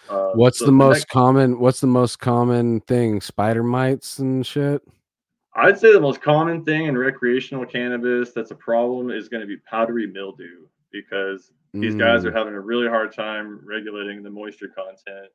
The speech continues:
Speaker 1: in facilities when there's, again, thousands and thousands of plants. They're all perspiring. They're all breathing and putting out moisture into the air. And, I mean, unless you have some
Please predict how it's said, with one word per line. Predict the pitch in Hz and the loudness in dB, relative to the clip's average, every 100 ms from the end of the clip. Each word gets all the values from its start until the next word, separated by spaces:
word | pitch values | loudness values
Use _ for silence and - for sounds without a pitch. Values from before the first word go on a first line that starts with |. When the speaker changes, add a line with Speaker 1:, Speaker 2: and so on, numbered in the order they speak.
| 104 | _
Speaker 1:
in | 104 98 _ _ _ | -20 _ _ _ _
facilities | 104 - 113 110 107 | -20 -12 -10 -10 -14
when | 110 | -16
there's, | 107 104 95 - | -12 -12 -12 -14
again, | 107 104 98 - _ _ _ _ | -12 -10 -12 -16 _ _ _ _
thousands | 131 127 127 117 110 | 4 6 6 4 -4
and | 110 101 | -6 0
thousands | 117 117 113 | 4 4 0
of | 101 | -10
plants. | - 117 117 113 | -2 0 0 -2
They're | 104 | -6
all | 101 113 110 | 0 2 0
perspiring. | 110 101 - 110 110 107 110 104 | -2 -10 -6 -4 -2 -2 -4 -4
They're | 104 | -6
all | 104 104 - _ _ _ - | -4 -6 -10 _ _ _ -4
breathing | 113 120 117 117 113 | 2 2 2 -2 -4
and | 104 | -8
putting | 117 110 107 | -6 -6 -4
out | 107 104 95 - | -4 -4 -8 -10
moisture | 110 110 - 110 | -10 -10 -8 -8
into | 104 | -6
the | 101 98 | -6 -4
air. | 104 104 104 101 101 | -2 -2 0 -2 -8
And, | 107 101 98 98 - - | -10 -8 -6 -8 -14 -20
I | |
mean, | 110 107 | -20 -10
unless | 110 113 | -6 -6
you | 117 | -4
have | 107 | -6
some | - 101 98 | -6 -18 -18